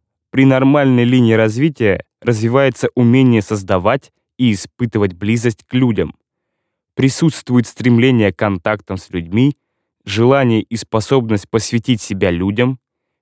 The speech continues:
происходит рождение и воспитание детей. На первое место выходят любовь и работа.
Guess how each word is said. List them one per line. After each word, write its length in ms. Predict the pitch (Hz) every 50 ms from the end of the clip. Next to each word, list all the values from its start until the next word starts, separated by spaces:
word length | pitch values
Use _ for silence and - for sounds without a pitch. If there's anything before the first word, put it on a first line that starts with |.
| _
происходит 580 | - 110 117 113 - - - 131 131 117 101 -
рождение 640 | 107 104 101 98 92 107 127 139 143 143 139 - _ -
и 80 | 113 107
воспитание 720 | 110 104 - - - 101 - - 101 101 104 104 104 104
детей. 500 | 98 104 104 - _ - 92 85 82 - _ _ _ _ _ _ _ _ _ _ _ _ _ _ _ _ _ _ _ _ _ _ _
На 180 | - 101 113
первое 380 | 110 - 147 147 127 127 127 123
место 580 | 123 131 160 180 165 - - - 82 - - _ _
выходят 580 | - 95 104 117 113 - 143 143 127 113 101 85
любовь 420 | 104 104 95 90 92 131 151 143 - _ _ _ _ _ -
и 100 | 113 117
работа. 580 | 110 104 90 82 - - - _ - - _